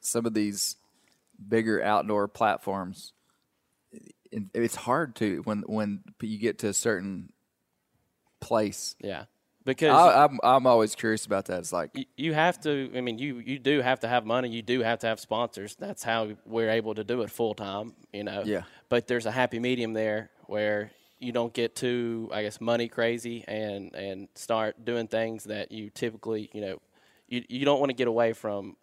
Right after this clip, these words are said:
Speaker 2: you know, what we're doing now. We never wanna get away from it. We always
Speaker 1: Yeah.
Speaker 2: wanna stay in check.
Speaker 1: Yeah. Yeah.
Speaker 2: Because as soon as we start, you know,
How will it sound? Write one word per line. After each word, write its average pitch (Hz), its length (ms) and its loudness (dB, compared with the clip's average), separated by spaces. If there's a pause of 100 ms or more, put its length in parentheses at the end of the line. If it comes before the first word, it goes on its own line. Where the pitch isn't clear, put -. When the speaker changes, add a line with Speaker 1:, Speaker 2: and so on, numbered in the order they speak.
Speaker 2:
you 101 120 -8
know, 82 100 -4
what 123 180 2
we're 117 80 -2
doing 107 240 -2
now. 95 240 -10
We 110 140 -6
never 120 320 0
wanna 117 160 -2
get 104 160 -4
away 101 220 -2
from 76 280 -12
it. - 140 -14
We 101 140 -8
always 104 180 -2
Speaker 1:
Yeah. 101 60 -6
Speaker 2:
wanna 107 100 -6
stay 101 260 -2
in 98 140 -8
check. - 340 -10 (320)
Speaker 1:
Yeah. 101 220 -4 (500)
Yeah. 87 200 -6 (460)
Speaker 2:
Because 113 300 2
as 107 80 -8
soon 135 160 0
as 123 140 -2
we 127 100 -4
start, 123 400 2 (640)
you 117 100 -4
know, 101 200 -2